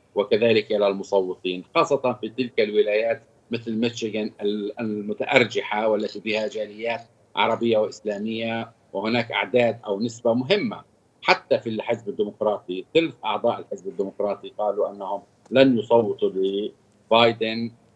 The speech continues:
نتيجة سياساته المتعلقة بالشرق الأوسط. قد نرى تغيرًا في مواقفه بعد بدء الحملة الانتخابية ومن أجل الحصول على الأصوات في الشارع الأمريكي. وهنا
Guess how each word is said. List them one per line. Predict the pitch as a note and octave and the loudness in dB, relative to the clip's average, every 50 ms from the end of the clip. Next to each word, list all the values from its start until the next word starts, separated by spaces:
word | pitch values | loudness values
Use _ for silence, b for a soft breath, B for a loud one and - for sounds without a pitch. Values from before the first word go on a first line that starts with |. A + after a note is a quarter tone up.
| - | -10
نتيجة | G#2 G#2+ - - A#2+ A#2 G#2+ A#2 | -10 -10 -6 -4 -4 -2 -2 -2
سياساته | G#2+ - - G2+ G2+ G#2 G2 - - A2 G#2+ G#2 G2+ F#2+ | -4 -4 -8 -6 -4 -4 -4 -2 -4 -6 -6 -6 -8 -10
المتعلقة | G2+ G2+ F#2+ - G2 F#2+ G#2 G2+ G2 - E2+ | -8 -8 -8 -6 -4 -2 -2 -2 -2 -4 -10
بالشرق | D#2 - - D#2+ - _ | -10 -8 -10 -10 -12 _
الأوسط. | - - - _ - - _ _ _ | -16 -16 -16 _ -18 -20 _ _ _
قد | - C#3+ B2 A2 A#2+ | 2 2 2 4 4
نرى | C#3+ D3+ D3+ D3+ C3+ - - | 4 6 6 6 4 2 0
تغيرًا | B2 A2 B2 C3+ D3 D3 C#3 C3+ A#2+ A2 G2+ G2 F#2 F2+ - _ _ _ _ _ - | -2 -2 2 2 2 4 4 2 2 2 0 -6 -8 -14 -18 _ _ _ _ _ -6
في | A#2 | -6
مواقفه | A2+ A2+ A2+ A2 A2 G#2+ G#2+ - A2+ G#2+ - G#2 G2 G#2 A2 A2+ A2+ A2+ A2+ - | -4 -2 -2 -2 -2 -2 -4 -6 -10 -10 -10 -12 -10 -8 -6 -4 -4 -6 -4 0
بعد | B2 G#2+ G#2 G#2+ G#2+ A2+ A2 A2 A2 - - _ - | 0 0 0 0 0 -2 -2 -2 -4 -6 -6 _ -2
بدء | - G2+ - - | -2 -2 -2 -6
الحملة | G#2 - - - A2 G2+ G2+ | -6 -6 -6 -6 -4 -4 -4
الانتخابية | F#2+ - - G2 F2+ _ - - F#2 E2+ E2+ E2+ F2 F#2 G#2+ B2 D#3 E3 - - _ _ _ _ _ _ _ - | -4 -6 -8 -14 -14 _ -16 -14 -14 -14 -16 -16 -14 -6 -2 -2 -2 -2 -4 -12 _ _ _ _ _ _ _ 0
ومن | F#2 G#2+ A#2 A#2+ B2 B2 B2+ A2 - - A2 G#2+ G#2+ G#2 G#2 G2+ G2+ G2+ G2+ G#2+ A#2 A#2 A2+ | 6 6 8 8 8 4 2 -2 -4 -8 -8 -8 -6 -6 -8 -8 -10 -10 -10 -8 -8 -8 -4
أجل | B2 B2 A2 A#2 A#2 A#2 G#2+ | -2 -2 2 2 2 2 2
الحصول | G#2+ G2+ - - G#2+ - A#2+ A#2+ A2 | -4 -10 -8 -10 -10 -4 -2 -2 -2
على | - G2 G#2+ G#2+ G#2 | -2 -2 -4 -4 -6
الأصوات | - - G#2 G2 - G#2+ A#2 A#2 A#2 A2+ A2+ - _ _ _ _ _ _ - | -6 -8 -12 -12 -4 2 4 4 4 2 -2 -10 _ _ _ _ _ _ -8
في | A2+ | -6
الشارع | G#2+ - - B2+ B2 A#2 G#2+ G2+ F2 F2+ | -6 -2 2 2 4 4 4 2 0 -2
الأمريكي. | F#2 - F2+ F2 E2+ E2+ E2+ E2 - _ - G2 E2+ - _ _ _ _ _ - | -8 -12 -14 -14 -14 -12 -14 -14 -16 _ -14 -14 -14 -14 _ _ _ _ _ -2
وهنا | G2+ A#2 B2+ E3 F#3 E3+ D3 D3+ D3+ F3+ | -2 0 4 4 4 4 4 2 2 -2